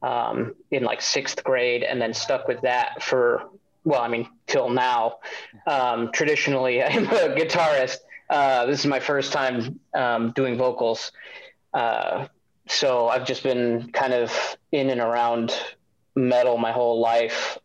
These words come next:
And then, yeah, in high school, I started listening to, like, In Flames and Within the Ruins and things like that. It got me into the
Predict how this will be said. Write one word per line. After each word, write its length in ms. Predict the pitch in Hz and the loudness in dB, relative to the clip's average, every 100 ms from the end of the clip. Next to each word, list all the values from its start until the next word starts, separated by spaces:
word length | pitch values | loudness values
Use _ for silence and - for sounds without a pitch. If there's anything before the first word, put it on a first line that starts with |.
| 127 | -2
And 200 | 120 117 | 0 0
then, 540 | 117 113 113 113 113 - | 0 2 0 0 -4 -2
yeah, 280 | 127 120 113 | 0 2 0
in 100 | 113 | 0
high 220 | 120 123 | 0 0
school, 420 | - 135 123 117 | -2 0 2 2
I 60 | 113 | 2
started 300 | - 120 120 | 0 0 0
listening 340 | 123 - 120 | -2 0 0
to, 40 | |
like, 340 | 120 113 113 - _ - - - - - - - | 2 0 -2 -8 _ -18 -16 -16 -12 -12 -12 -6
In 220 | 170 156 147 | -2 0 0
Flames 920 | 151 156 156 151 143 131 123 - - - | 0 2 2 2 0 0 0 -2 -2 0
and 580 | 147 139 131 123 123 120 - - - - - - - | 0 0 0 0 0 0 0 -2 -4 -6 -10 -10 -4
Within 380 | 143 139 143 143 | 0 0 0 0
the 100 | 123 | 2
Ruins 640 | 127 143 139 131 120 117 | 2 2 2 0 0 0
and 100 | 120 | 0
things 220 | 120 120 | 0 0
like 140 | 120 117 | 0 2
that. 180 | 123 117 | 2 2
It 60 | |
got 180 | 120 110 | 0 0
me 160 | 117 117 | 0 0
into 160 | 117 | 2
the 260 | 117 120 | 2 2